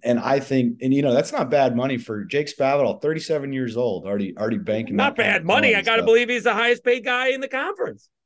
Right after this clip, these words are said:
Speaker 1: <laughs> You know, and it, it's, he's up there. I don't thi-, I don't know
Speaker 2: Maybe
Speaker 1: if he's the
Speaker 2: Jamie,
Speaker 1: highest
Speaker 2: maybe
Speaker 1: paid.
Speaker 2: Ch-, well, maybe
Speaker 1: Yeah.
Speaker 2: Ch-, Chadwell Acosta, but that's really about it.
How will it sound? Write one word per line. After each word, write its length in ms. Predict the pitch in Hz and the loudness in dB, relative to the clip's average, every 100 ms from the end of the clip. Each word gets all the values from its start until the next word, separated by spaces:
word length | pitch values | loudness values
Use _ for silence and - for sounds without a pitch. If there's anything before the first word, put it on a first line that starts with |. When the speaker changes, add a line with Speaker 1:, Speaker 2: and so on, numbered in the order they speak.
| _ - | _ 0
Speaker 1:
<laughs> 100 | 135 | 2
You 260 | 143 127 156 | 2 0 4
know, 220 | 180 190 | 8 8
and 280 | 156 143 143 | 6 2 -4
it, 60 | |
it's, 420 | 147 156 175 185 - | -6 -4 -2 -4 -2
he's 220 | 330 262 | -2 0
up 240 | 277 - | -2 0
there. 200 | 123 120 | 2 4
I 60 | 156 | 4
don't 160 | 247 | 2
thi-, 80 | - | 0
I 60 | - | -2
don't 100 | 214 | -2
know 60 | |
Speaker 2:
Maybe 40 | 302 | -2
Speaker 1:
if 40 | |
he's 60 | 240 | 0
the 40 | 165 | 2
Speaker 2:
Jamie, 100 | 143 | 2
Speaker 1:
highest 140 | 151 | 2
Speaker 2:
maybe 220 | 214 254 160 | 2 2 2
Speaker 1:
paid. 160 | 120 | 0
Speaker 2:
Ch-, 20 | - _ _ _ _ - | -2 _ _ _ _ -2
well, 100 | 233 | 2
maybe 200 | 269 247 | 6 6
Speaker 1:
Yeah. 340 | 139 185 175 | 4 4 2
Speaker 2:
Ch-, 60 | 160 | 0
Chadwell 460 | - 175 160 160 151 | 0 2 2 2 0
Acosta, 420 | 151 156 170 208 | 0 -4 -6 -8
but 120 | 214 | -8
that's 220 | 220 226 | -8 -4
really 240 | 180 170 147 | 0 4 4
about 280 | 131 123 | 4 2
it. 220 | 127 185 | 0 -2